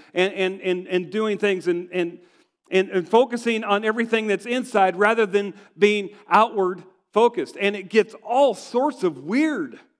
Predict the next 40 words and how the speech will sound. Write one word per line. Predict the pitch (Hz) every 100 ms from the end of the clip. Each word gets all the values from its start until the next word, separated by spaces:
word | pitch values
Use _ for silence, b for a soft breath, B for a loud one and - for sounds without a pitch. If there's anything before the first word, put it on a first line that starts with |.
| _ _ _ _ _ _ _ _
when | 185 214
that | 226
happens. | 214 247 277 175 -
And | 185 185 - _
I, | - 185 -
I, | 165 - _
I, | - 190 208 202
I'm | 262
sure | 254 262 262
all | - 190 247 285
of | 226 165
you, | 175 170 180
if | 190 165
you've | 190 170 - _ _
grown | 151 185 190
up | 196 190
in | 165
church, | 190 190 196
you | 196 214
have | 220 233
some | 208 190
stories. | - 175 185 226 180
And | 170
if | 165
you | 214
had | 202 185
the | 165
mic, | 156 165 196 196
you | 170
could | 175 190
share | - 185 180 - B B B
your | 180 170
story. | - 156 175 196 196 B B B -
Um, | 160 165 -
I | 170 208
grew | 190 208
up | 190
in | 170
church. | - 180 196 - _ _ _ _ _ _ -
I'm | 160 175